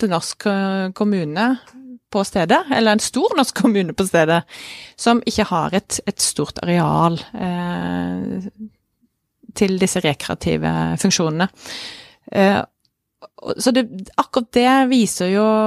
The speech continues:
ehm, behovet for å være, at kommunen må ha en sånn strategisk tanke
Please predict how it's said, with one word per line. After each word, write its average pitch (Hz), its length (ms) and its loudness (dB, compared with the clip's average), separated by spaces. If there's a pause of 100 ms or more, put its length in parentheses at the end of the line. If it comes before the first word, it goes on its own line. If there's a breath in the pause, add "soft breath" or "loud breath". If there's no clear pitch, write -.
(680)
ehm, 208 640 -2
behovet 202 640 -2
for 202 180 -6
å 208 140 -6
være, 190 560 0 (360 loud breath)
at 202 100 -10
kommunen 214 360 2
må 214 600 4
ha 202 340 0
en 208 100 -4
sånn 202 220 -6
strategisk 185 840 -6
tanke 190 540 -2